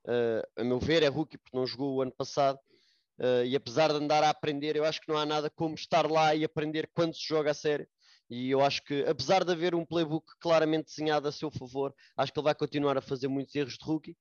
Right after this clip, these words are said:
e isso vai, vai puxar, vai custar dois, três, quatro jogos talvez aos forty-niners. E isso chega para, para serem uma equipa de, de meio da tabela. Mas de meio da tabela na, na N F L, eh, dá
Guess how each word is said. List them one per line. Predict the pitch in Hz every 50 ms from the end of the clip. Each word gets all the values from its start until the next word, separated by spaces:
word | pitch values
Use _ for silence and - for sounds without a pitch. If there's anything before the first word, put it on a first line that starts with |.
| _ - - - _
e | - 135
isso | 160 151 - 131
vai, | 143 156 151 147 147
vai | 131 156 151
puxar, | - - - - - 175 165 156 151 -
vai | 131 160 156
custar | - - - - 170 160 160 156
dois, | 143 165 180 175 165 -
três, | - _ - 180 180 180 180 - -
quatro | - - 190 185 185 - -
jogos | 202 190 185 - -
talvez | 185 185 165 185 180 185
aos | 175 -
forty-niners. | - 185 185 - 185 180 180 190 185 196 190 - _ _ _ - _ _
E | - 143
isso | 160 151 -
chega | - - 170 170 143 156 -
para, | - 156 147 143 139 139 135
para | - - 147
serem | 147 - - 139 139
uma | 139 143
equipa | 139 - 143 123 - 139
de, | 127 131 135 131 127
de | 123 139
meio | 143 143
da | 127 139
tabela. | - - 143 131 147 147 156 175 - _ _ - - - - _
Mas | - 185 170
de | - 202
meio | 226 247 233
da | 226 226
tabela | - - 214 202 214 202 202 202
na, | 196 196 190 190 190 - -
na | 170 180 180
N | 180 180 175 175
F | 170 170 - 165
L, | 160 165 170 208 233 _ _ _ _ _ _ -
eh, | 160 165 165 170 165 160
dá | 147 160 175 180 185 190 190 -